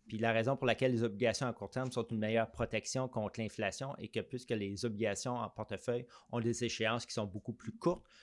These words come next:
le portefeuille se renouvelle, euh, plus rapidement et les obligations qui arrivent à échéance peuvent être réinvesties à des taux plus, euh, plus élevés plus rapidement que dans un portefeuille qui a des plus longues échéances. Si on revient à deux point sept ans, ça veut dire que ton portefeuille roule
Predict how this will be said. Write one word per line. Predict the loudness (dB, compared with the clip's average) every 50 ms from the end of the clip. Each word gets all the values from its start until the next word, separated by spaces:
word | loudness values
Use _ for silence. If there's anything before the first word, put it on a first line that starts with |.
| -20 _ -2
le | -2 0
portefeuille | 2 2 0 2 0 -2 2 2 2 2 2
se | 2 0
renouvelle, | 0 0 2 2 0 2 2 4 4 6 6 6 6 6 4 4
euh, | 2 0 0
plus | 0 -2 -2 0 2
rapidement | 2 0 -2 -4 -4 -2 -2 0 -2 -2 -4 -10 -16 -20 -20 _ _
et | 0 2 2
les | 4 4 2 2 2 0
obligations | -2 0 2 4 4 4 4 2 0 -2 0
qui | 0 0 0
arrivent | 0 0 -2 0 2
à | 2 2 2
échéance | 2 0 0 0 0 2 0 0 -2 -2
peuvent | -2 -2 0 0
être | 0 0 -2 -4
réinvesties | -4 -2 0 0 2 0 0 -2 -4 -6 -6 -6 -8 -8 _ _ _ _ _ _ _ _ 4
à | 6 6 6
des | 6 4 2 2 2
taux | 2 2 2 2 2 -2
plus, | -4 -2 -2 -2 -2 -4 -4
euh, | -2 0 0 2 0 0 0 0 -2 -2 -4 -8 _
plus | -2 -2 0 2
élevés | 2 0 0 0 0 -2 -2
plus | -2 0 0 2 2
rapidement | 0 -2 -2 -2 -2 0 0 -2
que | -2 -2 -2
dans | -2 0 -2 -2 -2
un | -4 -2
portefeuille | -2 -4 -2 -2 -4 -4 -2 -2 -4 -4 -2
qui | -2 -4
a | -2
des | -2 -4 -6
plus | -6 -4 -4
longues | -4 -4 -4 -6 -6
échéances. | -6 -6 -4 -4 -4 -4 -4 -6 -8 -12 -16 -18 -18 _ _
Si | -6 -2 0
on | 0 0 0
revient | 0 0 2 2 2
à | 2
deux | 4 4 2 2
point | 2 0 0 0 0
sept | 0 0 0 0 4 4
ans, | 4 4 4
ça | 2 0
veut | 0
dire | 2 2 0
que | 0 0
ton | -2 -2 -2
portefeuille | 0 -2 -6 -4 -2 -4 0 6 8 8 8 8 6
roule | 6 6 6 8 10 10 10 8 6